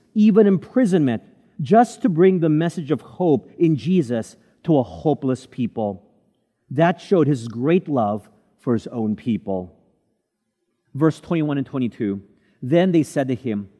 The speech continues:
'We neither received letters from Judea concerning you, nor have any of the brethren who came reported or spoken any evil of you.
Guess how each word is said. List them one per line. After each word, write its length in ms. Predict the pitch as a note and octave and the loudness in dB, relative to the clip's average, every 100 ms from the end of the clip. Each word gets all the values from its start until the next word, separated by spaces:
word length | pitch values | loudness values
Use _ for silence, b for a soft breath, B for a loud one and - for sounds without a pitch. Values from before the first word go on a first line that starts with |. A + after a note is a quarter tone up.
| _ _ - | _ _ 0
'We 160 | G3 | 2
neither 320 | F#3 G3+ G3+ | 4 4 4
received 580 | F#3+ E3+ - - F#3+ D3 | 4 2 0 -4 -2 -2
letters 500 | C#3+ D#3 F#3 B2+ - b _ | -2 0 2 0 -2 b _
from 180 | F#3 | 2
Judea 440 | C#3+ D#3 D3+ F#3 C#3+ | 4 4 4 2 0
concerning 520 | - C3+ - E3+ D3 | -2 -8 -4 -4 -2
you, 260 | A#2 G#2 G2 b b | -2 -2 -8 b b
nor 220 | E3 F#3+ | 2 6
have 240 | F#3+ E3 D#3 | 6 4 -2
any 440 | G3 G#3+ F#3+ C#3+ - | 0 2 2 0 -2
of 100 | D#3 | -2
the 80 | D3+ | -2
brethren 460 | C3 C#3+ F3+ E3+ D3 | 0 0 2 0 -2
who 120 | D#3+ | -4
came 300 | - D#3+ D3+ | -6 -4 -2
reported 600 | C#3+ - - G#3+ C#3 - b | -2 -4 0 2 2 -2 b
or 120 | - | -2
spoken 480 | D#3 - F#3+ D#3+ E3+ | -2 0 -2 0 -2
any 240 | E3+ D3 C#3+ | -2 -6 -4
evil 340 | C#3+ C3+ B2+ | -2 0 0
of 100 | A2+ | -2
you. 240 | A2 G2+ | -2 -4